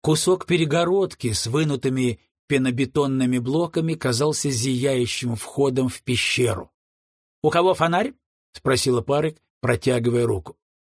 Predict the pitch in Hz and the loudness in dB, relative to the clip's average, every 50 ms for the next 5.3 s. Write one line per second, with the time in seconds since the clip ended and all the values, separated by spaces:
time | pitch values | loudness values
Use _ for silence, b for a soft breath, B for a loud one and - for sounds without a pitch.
0 | _ _ _ _ _ _ _ _ _ _ _ _ _ _ _ _ 123 113 113 123 | _ _ _ _ _ _ _ _ _ _ _ _ _ _ _ _ -4 -2 2 2
1 | 123 131 143 139 123 - 127 143 151 147 131 143 143 127 - 139 127 135 135 131 | 2 2 2 0 0 -2 0 2 0 2 2 0 0 0 0 0 0 2 0 0
2 | 120 139 175 151 - - - 113 - - 123 120 120 120 - - 123 117 - 135 | 0 0 0 -2 -2 -2 -4 -4 -2 0 0 0 0 0 0 0 -2 0 2 2
3 | 123 120 - - 135 117 - 120 123 131 156 165 143 - - 120 110 110 107 107 | 0 0 0 -2 -4 -2 0 2 2 2 2 2 0 -2 -2 -2 -2 0 0 -2
4 | 101 95 - _ _ _ 117 117 110 - - 135 123 117 123 127 127 - - - | -2 -4 -6 _ _ _ 0 0 0 2 2 2 2 4 2 0 0 -2 -2 0
5 | 147 170 143 - - - | 0 0 -2 -2 -6 -16